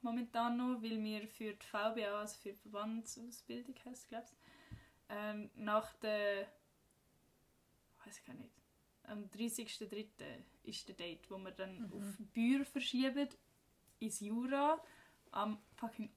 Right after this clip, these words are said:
Speaker 1: Arsch von der Welt.
Speaker 2: Ja, also nachher bist du dort
Speaker 1: Ja.
Speaker 2: immer?
Speaker 1: Und dort kommst du eben nicht mehr heim am Freitagabend,
Speaker 2: Ah.
Speaker 1: <laughs> darum haben wir dort immer samstags abtreten. Und du hast ja, also wir
Speaker 2: Nein.
Speaker 1: haben, <laughs> wir haben so acht Freitagsabtreten zu gut.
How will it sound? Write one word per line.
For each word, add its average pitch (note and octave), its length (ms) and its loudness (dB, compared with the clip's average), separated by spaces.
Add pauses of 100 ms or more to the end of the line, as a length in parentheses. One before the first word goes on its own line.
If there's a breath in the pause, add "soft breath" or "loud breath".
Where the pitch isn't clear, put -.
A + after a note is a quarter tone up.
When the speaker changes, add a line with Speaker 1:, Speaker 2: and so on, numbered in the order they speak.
Speaker 1:
Arsch A3 320 4
von G#3+ 160 -10
der G#3 120 2
Welt. B3+ 480 6 (120)
Speaker 2:
Ja, G#3+ 120 10
also A3+ 180 6
nachher A3+ 220 6
bist G#3 260 -2
du G#3 100 6
dort G#3+ 160 0 (180)
Speaker 1:
Ja. A3+ 280 8
Speaker 2:
immer? G3+ 280 2 (280)
Speaker 1:
Und A3+ 380 6 (160)
dort A3+ 180 4
kommst A#3 260 2
du A3 60 2
eben G#3 160 0
nicht G3+ 100 -4
mehr G3+ 120 -4
heim G#3 220 2
am G#3+ 60 -4
Freitagabend, B3 680 6
Speaker 2:
Ah. - 40 4 (100)
Speaker 1:
<laughs> - 60 -
darum C4 160 12
haben C#4+ 120 10
wir C4 140 10
dort A#3+ 240 8
immer A#3 300 6
samstags A#3+ 540 6
abtreten. A#3 640 2
Und A3 120 -2
du A3+ 40 2
hast G#3+ 160 6
ja, G#3+ 80 6
also F#4 120 6
wir F#4 60 8
Speaker 2:
Nein. G4 400 12
Speaker 1:
haben, D#4 580 12 (180)
<laughs> - 160 -20
wir A#3+ 200 6
haben A3+ 140 6
so G#3 180 0
acht A3 340 4
Freitagsabtreten A#3 1000 0
zu - 100 -16
gut. C4+ 200 0